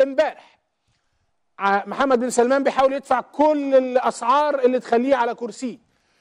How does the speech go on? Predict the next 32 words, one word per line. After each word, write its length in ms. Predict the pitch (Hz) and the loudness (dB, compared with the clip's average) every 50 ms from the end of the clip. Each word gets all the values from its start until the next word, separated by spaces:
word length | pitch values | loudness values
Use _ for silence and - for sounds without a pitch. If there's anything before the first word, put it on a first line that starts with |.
| _ _ _ - | _ _ _ -4
محمد 380 | 185 185 247 277 262 262 233 220 | -2 0 0 2 2 0 0 0
بن 100 | 247 240 | -2 -2
سلمان 380 | - - 220 220 247 269 269 | -2 -2 -2 0 0 0 2
بيحاول 440 | 254 262 - - 269 277 269 262 247 | 2 0 0 2 2 2 2 2 2
يدفع 360 | 254 294 285 - - 269 247 | 2 2 2 2 0 0 0
كل 500 | 220 - - - 302 311 302 294 285 269 | 0 -2 -2 0 0 0 2 0 -2 -2
شيء 300 | - - 294 320 294 269 | 0 0 0 2 4 2
يخليه 340 | 247 - - 233 254 269 277 | 2 2 2 0 2 2 4
قاعد 300 | 285 285 285 269 247 254 | 4 4 2 0 -2 -4
على 180 | 262 254 254 262 | -2 2 2 4
الكرسي، 640 | 254 - - 294 302 269 214 - - 185 156 135 _ _ _ _ _ _ _ _ _ _ | 2 2 4 4 4 4 2 0 -6 -12 -18 -20 _ _ _ _ _ _ _ _ _ _
لأنه 240 | 185 202 208 214 196 | -2 0 2 2 2
واضح 340 | 220 247 254 233 - - 196 | 2 2 0 -2 -6 -10 -14
إنه 240 | 185 180 180 180 175 | -18 -16 -14 -14 -14
مسألة 340 | 165 - - 202 214 214 | -14 -10 -6 -2 -2 -2
قعاده 380 | 190 - 165 165 185 196 196 180 | 0 0 0 0 0 0 -2 -2
على 100 | 165 165 | -4 -4
الكرسي 500 | 156 - - 208 226 220 - - 202 185 | -6 -4 -2 0 0 0 -2 -6 -14 -16
كولي 360 | - - 151 147 156 180 196 | -10 -6 -6 -4 -2 0 0
العهد 600 | 202 170 147 147 147 196 226 226 220 180 175 - - _ _ _ _ _ _ _ - | -2 -2 -4 -8 -8 -8 -8 -10 -10 -14 -20 -20 -20 _ _ _ _ _ _ _ -14
مش 140 | - - - | -12 -12 -6
فيها 220 | - 240 208 175 | 0 0 0 0
كلام، 320 | - - 160 180 196 190 170 | 0 0 2 2 2 2 -2
هي 240 | 170 165 160 156 - _ _ | -6 -10 -10 -10 -12 _ _
تميل 340 | - 160 170 202 214 202 - - | -6 -4 -2 -2 -2 -2 -4 -4
إلى 280 | 156 160 156 151 151 - _ _ _ _ _ _ _ _ _ - | 0 0 0 0 0 -4 _ _ _ _ _ _ _ _ _ -10
الإطاحة 520 | 151 - - - - 190 175 - - 139 | -10 -10 -10 -4 -2 -2 -2 -2 -6 -14
بيه 160 | 131 147 175 | -16 -16 -18
بشكل 340 | - - - 170 156 - 151 127 | -20 -14 -14 -14 -12 -12 -16 -18
كبير، 280 | 131 147 196 208 196 | -12 -2 -2 -2 -2
خاصة 600 | 202 - 165 143 - - - 185 - 160 147 139 - _ _ _ _ _ _ _ _ _ - | -2 -6 -18 -20 -6 -4 -2 -2 -2 -4 -8 -8 -10 _ _ _ _ _ _ _ _ _ 2
إن، 300 | 220 214 202 190 185 175 | 2 2 2 0 -4 -4